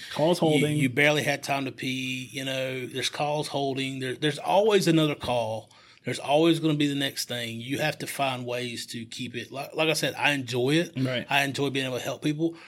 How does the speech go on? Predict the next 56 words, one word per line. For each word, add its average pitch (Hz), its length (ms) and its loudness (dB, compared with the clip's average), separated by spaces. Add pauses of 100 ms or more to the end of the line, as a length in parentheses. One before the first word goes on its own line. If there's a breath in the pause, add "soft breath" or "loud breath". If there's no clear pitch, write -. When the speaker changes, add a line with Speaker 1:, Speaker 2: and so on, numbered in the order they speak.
(500 loud breath)
Speaker 2:
I 107 180 -2
also, 165 520 4
on 160 100 4
the 151 220 2
opposite 160 380 -2
coin 180 240 2
of 147 80 4
that, 135 200 -2
I 139 80 2
get 180 180 0
frustrated. 110 800 -2
We 131 120 -4
show 170 240 4
up, 160 200 -2 (140)
you 139 160 -4
know, 147 160 0
somebody's 175 340 4
got 170 200 -2
chest - 300 0
pain, 156 380 -2
you 151 60 0
know, 151 160 -2
they 151 140 2
might 156 180 0
be 151 80 2
having 147 240 2
a, 143 140 -8 (100)
you 143 160 -10
know, 143 260 -8
M 151 200 -2
I 147 160 -2
or 143 80 -2
whatever. 147 320 -2
Let's 147 180 -4
get 147 160 -2
out 143 160 0
there 147 100 -10
and 135 80 -10
see 151 120 -4
what's 147 160 -4
going 147 280 -6
on. 143 220 -8 (460 loud breath)
We 143 100 2
get 147 100 4
out 139 200 2
there 139 260 -4
and 135 100 -8
they 151 80 -2
just 156 220 -4
need 160 140 -2
their 156 80 -4
prescription 156 520 -4
filled. - 280 -10
Speaker 1:
Right. 113 240 -4 (580 loud breath)
Speaker 2:
Like, 131 360 4
that 151 340 2